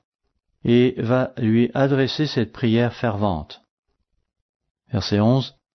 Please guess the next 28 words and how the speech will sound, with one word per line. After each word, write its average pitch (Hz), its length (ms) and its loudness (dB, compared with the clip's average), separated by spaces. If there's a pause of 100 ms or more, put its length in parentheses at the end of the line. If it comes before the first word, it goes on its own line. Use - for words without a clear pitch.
(680)
Elle 113 560 0
fit 120 300 -4
un 104 200 2
vœu 131 440 0 (320)
en 107 200 0
disant, « 123 500 -2 (760)
Éternel 131 680 2
des 117 240 2
armées, 107 460 0 (640)
si - 280 -4
tu 117 180 -2
daignes 120 540 2
regarder 120 680 0
l'affliction 127 800 0
de 110 120 0
ta 98 180 -2
servante, 120 760 -4 (580)
si - 320 -2
tu 117 180 -4
te 117 200 2
souviens 143 500 2
de 127 100 2
moi 127 460 4
et 113 100 2
n'oublies 107 360 2
point 143 380 0
ta 113 140 -2
servante, 107 760 -2